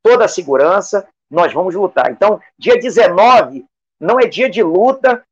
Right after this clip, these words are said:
de trabalha-, de trabalhador por salário e por emprego e por benefício, não. É dia de luta por vida, é dia de luta por existência, por amor, é dia de luta por unidade, por união,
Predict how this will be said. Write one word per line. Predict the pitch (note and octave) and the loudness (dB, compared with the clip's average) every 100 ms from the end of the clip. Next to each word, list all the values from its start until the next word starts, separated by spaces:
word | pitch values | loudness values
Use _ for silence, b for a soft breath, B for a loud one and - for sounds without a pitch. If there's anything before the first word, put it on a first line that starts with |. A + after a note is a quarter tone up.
| _ | _
de | - A3+ | -6 -4
trabalha-, | A3 G#3+ G#3 F#3+ - | 0 0 2 0 -2
de | C3 G3 | -4 -2
trabalhador | G3+ F#3+ F#3 E3+ F#3 | 0 2 2 2 0
por | - D#3+ | -4 -6
salário | - C3+ C3+ F3+ A3 A3+ B3 A3 b | -2 0 2 4 4 2 -2 -10 b
e | - | -8
por | - A3 | -4 -4
emprego | G#3 - D#3+ G3 A3 G#3+ G#3 | -6 -4 2 4 4 2 -2
e | |
por | G3+ G#3 A3 G#3 F3+ D3 _ _ | -6 -2 0 2 0 0 _ _
benefício, | F3+ A#3 G#3 - A#3 B3 C4 | -2 0 0 -4 -6 -6 -2
não. | F#3+ D3+ A#2 _ _ | 0 0 -2 _ _
É | - D#3+ | -2 -2
dia | E3 A#3+ | 0 -2
de | G3+ | -2
luta | F3 A3+ C4+ | -2 -2 -2
por | B3 A3+ C#3+ | -2 -4 -6
vida, | A2 C3 C4 E4+ D4 D#4+ D4+ - _ - | -12 -4 2 0 2 0 0 -4 _ -8
é | |
dia | G3 G#3+ G#3 | -6 0 0
de | G3 | 0
luta | D#3+ G#3+ C#4 - - - - | -2 -2 -2 0 -2 -2 -2
por | G3 | 4
existência, | A3+ G3 G3 - - G3 B3+ D#4 - A3 | 4 2 -4 -12 -6 -2 0 -2 -4 -6
por | - B3 | -2 0
amor, | G3+ C#3 D3 G#3+ C4+ C#4+ - _ - | 0 0 2 4 4 2 -2 _ -6
é | D#3 | -2
dia | G3 | 0
de | F3 F#3 | 0 0
luta | D#3 A#3+ C4+ C#4 B3 B - | 0 0 2 -2 -2 B -6
por | A3+ B3 - _ _ _ | -2 -2 -6 _ _ _
unidade, | - B3+ C4+ - F#3+ G3+ D3 | -4 -2 -2 2 4 4 0
por | D#3 F#3 | -4 -4
união, | B3+ A#3+ F#3+ E3+ B2+ | 0 2 2 2 -4